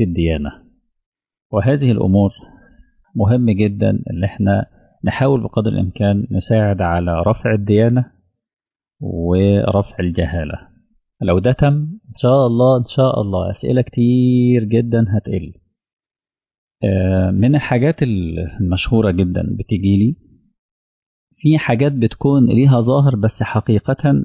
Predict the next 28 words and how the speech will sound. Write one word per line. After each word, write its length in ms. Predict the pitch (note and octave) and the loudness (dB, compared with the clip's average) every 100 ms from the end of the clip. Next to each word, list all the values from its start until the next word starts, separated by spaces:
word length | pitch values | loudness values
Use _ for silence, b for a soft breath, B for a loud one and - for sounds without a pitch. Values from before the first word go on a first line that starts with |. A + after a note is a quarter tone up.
| F2 | 0
هي 220 | G#2+ G#2 | 2 4
ليها، 520 | A2 G#2 G#2+ G#2 - | 2 4 2 2 0
آه، 200 | F2+ F2 - | -2 -2 -2
هي 220 | G#2 G2 | 0 0
سببها 560 | - F#2+ A2 G2 F#2 - | -2 -2 -2 0 -2 0
ده 120 | G2+ | 0
عرض 340 | G2+ A#2 A2+ - - | 2 2 0 -4 -4
وليس 320 | F#2+ G2+ - | 0 0 0
مرض، 300 | E2+ D#2+ C#2+ - - | 0 0 -4 -10 -12
يعني 280 | D2 D#2 D#2+ | -8 -6 -4
هو 280 | F#2 F#2+ G#2+ | 0 2 2
في 200 | - G2+ | 0 0
ظاهر 320 | A2 A#2+ G#2+ | 2 2 2
أنت 160 | G#2 G#2 | 0 -2
بتسمعه، 560 | - - - D#2+ C2+ - _ _ _ _ _ - | -6 -6 -4 -4 -6 -14 _ _ _ _ _ -6
لكن 280 | G2+ A#2 G2+ | -2 0 0
الحقيقة 520 | - A2 C#3+ D3 A2+ | 0 -2 0 0 0
هي 340 | A#2 B2+ A#2+ - - | 2 2 0 -4 -2
أمراض، 480 | A2 F#2+ A2 A#2+ A#2+ - - _ _ _ _ _ _ _ _ | 0 2 2 2 -2 -10 -20 _ _ _ _ _ _ _ _
آه، 160 | G2 F2+ | -2 0
بتعبر 1080 | F2 G2 - F#2 F2 A#2 B2 _ G#2+ F#2 F#2 | 0 -2 0 -2 0 -2 -2 _ -2 -2 -4
عنها 640 | F#2 A2 G#2 G#2+ B2 D3 D3+ | 0 2 4 4 2 0 -4
بهذه 460 | - E2+ A2 G#2 F#2 | -4 0 0 0 -2
الأعراض، 440 | E2+ E2 D2+ C2+ - - | -2 -6 -8 -10 -14 -6
يعبر 420 | E2 G2 G2 G2 | -2 0 0 -2
عنها 300 | F2 A2 A2 | 2 2 2
بهذه 340 | - F#2 F#2+ F#2 | 0 -2 -2 -4
الأعراض. 380 | - - - | -6 -10 -12